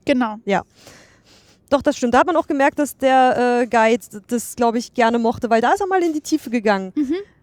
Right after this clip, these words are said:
Speaker 2: Hatte ich so das Gefühl. Manchmal dann wirklich nur so den Namen des Künstlers und mal kurz was dazu gesagt, aber bei dem, da hat er was richtig loserzählt. Ich glaub, das, äh, ist bestimmt auch eines seiner Lieblingsobjekte. <laughs>
Speaker 1: Mhm. Ja.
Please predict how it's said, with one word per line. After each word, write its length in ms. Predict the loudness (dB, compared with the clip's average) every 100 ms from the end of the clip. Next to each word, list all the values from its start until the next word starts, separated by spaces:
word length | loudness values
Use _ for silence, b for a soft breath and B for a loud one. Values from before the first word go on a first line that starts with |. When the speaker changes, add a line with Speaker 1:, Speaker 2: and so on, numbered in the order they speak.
| _ _
Speaker 2:
Hatte 180 | -2 0
ich 60 |
so 100 | -2
das 180 | -2 -4
Gefühl. 320 | -8 -4 -2
Manchmal 240 | 0 2 2
dann 120 | 0
wirklich 200 | -4 -4
nur 140 | -4 -2
so 140 | -2
den 140 | -2
Namen 200 | -2 -2
des 160 | -2 -4
Künstlers 580 | -6 -6 0 2 4 2
und 180 | -6 -2
mal 100 | -2
kurz 220 | -2 -2
was 100 | -2
dazu 220 | -4 -4
gesagt, 240 | -2 0 2
aber 140 | 0
bei 120 | 0
dem, 140 | 0 -2 0 2 0 0
da 80 | -2
hat 80 | 2
er 200 | 2 0 _ _ _ _ _
was 180 | 0 0
richtig 360 | -2 -2 -4 0
loserzählt. 520 | 0 2 2 2 0
Ich 60 | 0
glaub, 160 | 0
das, 180 | 0 -4
äh, 300 | -4 -2 -4 -4
ist 120 | -2
bestimmt 280 | 0 0 0
auch 100 | 2
eines 220 | 0 -2
seiner 180 | -4 -4
Lieblingsobjekte. 720 | -6 -8 -8 -8 -8 -4 -4
<laughs> 60 | -4 _ -4
Speaker 1:
Mhm. 260 | -4 -2 -8 -10 _ _ _ _ _ _ _ _ B B B B _
Ja. 560 | 0 2 2 0 -4